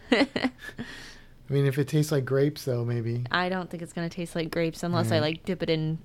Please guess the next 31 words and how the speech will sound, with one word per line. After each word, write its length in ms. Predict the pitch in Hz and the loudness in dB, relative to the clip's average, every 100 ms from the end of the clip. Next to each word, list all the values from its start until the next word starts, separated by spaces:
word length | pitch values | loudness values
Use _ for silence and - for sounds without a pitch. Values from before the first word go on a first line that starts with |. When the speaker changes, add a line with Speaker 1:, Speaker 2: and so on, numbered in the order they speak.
| - - - - | -14 -20 -14 -12
Speaker 1:
grape 320 | 175 165 156 | -6 -4 -4
juice 320 | - 147 165 | -6 -6 -4
or 100 | - 185 | -6 -6
something. 400 | - 185 - 202 | -6 -4 -4 0
Speaker 2:
If 60 | |
Reno 260 | 175 175 165 | 4 6 6
tries 320 | 156 147 127 | 4 2 2
it 80 | 127 | 0
first. 500 | 131 117 113 - - - - | -2 -4 -6 -12 -20 -20 -10
Speaker 1:
I 160 | 190 196 | -4 -2
don't 280 | 190 185 - - | -2 -6 -10 -6
want 200 | 190 - | -6 -4
Reno 280 | 180 175 | -4 -2
to 60 | 170 | -4
try 280 | 175 185 165 | -4 -2 0
it. 240 | 165 175 - - - - - 151 | -2 -4 -10 -20 -20 -20 -12 -6
Speaker 2:
Okay. 460 | 135 127 131 123 123 - - - - - - - | -6 -4 -4 -4 -6 -12 -20 -20 -20 -20 -10 6
Speaker 1:
I 100 | 220 | 8
was 140 | 226 | 8
thinking 200 | 247 254 | 2 0
about 320 | 247 233 202 | 2 4 2
getting, 340 | 202 208 208 196 | 0 0 2 2
uh, 320 | 190 185 180 | 0 0 -2
Reno's 340 | 185 202 202 196 | 0 2 2 2
haircut 360 | 185 180 208 | 0 2 0
and 80 | - | 2
giving 260 | 202 190 190 | 0 2 2
him 80 | |
a 100 | 185 | 2
mohawk 640 | 175 175 180 196 196 214 - | 2 2 2 2 0 -2 -4
and 280 | 190 180 | -4 -4